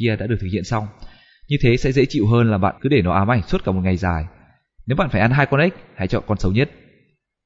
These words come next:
Nếu bạn buộc phải ăn một con ếch, hãy bắt đầu ngay, vì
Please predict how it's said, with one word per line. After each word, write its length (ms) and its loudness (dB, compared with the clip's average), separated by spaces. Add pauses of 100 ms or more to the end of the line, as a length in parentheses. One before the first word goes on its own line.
(140)
Nếu 120 2
bạn 160 2
buộc 140 4
phải 140 4
ăn 300 2
một 140 2
con 100 2
ếch, 140 2 (200)
hãy 140 -4
bắt 140 0
đầu 140 4
ngay, 280 2 (180)
vì 100 2